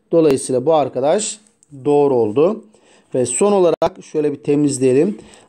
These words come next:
A B E buradaki A açısıyla F P G. Ha, buradaki B açısının toplamı doksan derecedir demiş. Şimdi bu doğru olabilir de olmayabilir de. Neden? Şimdi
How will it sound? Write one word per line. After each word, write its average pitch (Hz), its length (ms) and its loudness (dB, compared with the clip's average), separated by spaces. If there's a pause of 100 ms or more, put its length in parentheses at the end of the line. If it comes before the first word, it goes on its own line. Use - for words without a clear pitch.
A 170 480 0 (180)
B 165 60 0 (500)
E 139 200 0 (260)
buradaki 160 840 0
A 165 240 2
açısıyla 160 840 -2 (300)
F 170 680 0
P 196 380 0
G. 160 340 -2 (340)
Ha, 131 180 -8
buradaki 160 580 0
B 170 160 6
açısının 151 520 -2
toplamı 165 600 -2
doksan 170 640 -2
derecedir 156 560 0
demiş. 123 320 -4 (560)
Şimdi 175 220 -2
bu 151 220 -4
doğru 165 300 4
olabilir 175 540 2
de 180 40 0
olmayabilir 170 760 0
de. 139 200 0 (320)
Neden? 175 320 0
Şimdi 175 200 -6